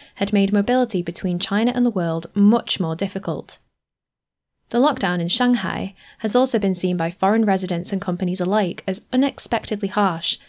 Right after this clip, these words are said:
and a further sign that China will not soon return to the greater international openness of the pre-pandemic years, he said. On Friday, China's top immigration authority said it will strictly restrict citizens from travelling abroad for non-essential reasons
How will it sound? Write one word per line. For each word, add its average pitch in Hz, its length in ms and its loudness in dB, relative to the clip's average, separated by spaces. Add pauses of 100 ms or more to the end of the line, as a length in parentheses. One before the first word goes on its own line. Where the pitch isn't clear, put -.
(160)
and 214 100 4
a 208 40 2
further 254 280 4
sign 170 300 0
that 160 100 -6
China 190 360 0
will 170 120 -2
not 190 280 2
soon 240 200 4
return 208 400 0
to 185 100 -2
the 185 60 2
greater 180 320 -2
international 208 600 -2
openness 185 540 -2 (300)
of 233 80 -6
the 254 80 0
pre-pandemic 175 560 -4
years, 196 360 0
he - 120 -6
said. 151 340 -4 (1400)
On 294 120 2
Friday, 185 580 0
China's 247 380 2
top 220 180 0
immigration 208 460 2
authority 180 480 -2
said 180 200 -2
it 180 100 -4
will 190 100 -2
strictly - 580 0
restrict 247 440 -2
citizens 180 580 -2
from 185 100 -2
travelling 233 400 2
abroad 180 380 -2
for 170 420 -4
non-essential 190 800 0
reasons 190 600 2